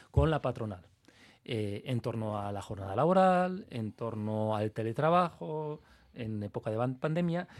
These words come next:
en torno al salario mínimo de mil cuatrocientos euros brutos, y no hemos tenido una respuesta positiva por parte de la patronal. Eh, ¿qué prefiere la patronal? Pues lo que prefiere es, de alguna manera,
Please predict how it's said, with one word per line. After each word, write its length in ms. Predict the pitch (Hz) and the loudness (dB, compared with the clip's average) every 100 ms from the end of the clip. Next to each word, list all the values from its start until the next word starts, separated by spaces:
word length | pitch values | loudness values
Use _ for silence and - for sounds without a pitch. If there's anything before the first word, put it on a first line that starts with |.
| - | -8
en 180 | 127 117 | -4 -2
torno 380 | 139 127 127 120 | 0 2 4 4
al 140 | 113 | 2
salario 380 | - 110 117 117 | 0 0 2 2
mínimo 320 | 123 131 117 | 2 2 2
de 60 | 107 | 2
mil 100 | 123 | 0
cuatrocientos 520 | 131 123 127 127 117 | 0 0 -2 -2 -2
euros 220 | 135 160 | 0 0
brutos, 380 | 160 180 220 208 - - | 2 0 0 -4 -8 0
y 160 | 202 170 | 4 6
no 120 | 180 | 6
hemos 220 | 233 254 | 4 2
tenido 240 | 165 143 | 2 2
una 140 | 135 127 | 2 2
respuesta 380 | 120 - 135 120 | 0 -2 -4 -4
positiva 480 | 123 117 127 131 | -4 -4 0 2
por 160 | 117 117 | 0 -2
parte 240 | 117 - | -4 -4
de 60 | 113 | -4
la 100 | 104 | -2
patronal. 440 | 110 107 95 90 - - _ _ - _ _ _ _ - - _ _ _ - | -4 -4 -6 -10 -16 -20 _ _ -20 _ _ _ _ -20 -20 _ _ _ -2
Eh, 160 | 135 120 | 0 4
¿qué 140 | 185 | 4
prefiere 340 | 185 220 160 | 6 6 8
la 120 | 131 123 | 6 6
patronal? 500 | 117 113 107 95 104 | 4 2 0 -2 -4
Pues 120 | - | -2
lo 80 | 113 | 0
que 80 | 110 | 2
prefiere 540 | 110 107 139 151 160 | 0 0 4 8 8
es, 220 | 220 - - | 6 0 -8
de 140 | 131 | -2
alguna 200 | 117 131 | 0 2
manera, 480 | 147 151 170 214 262 | 2 4 4 2 0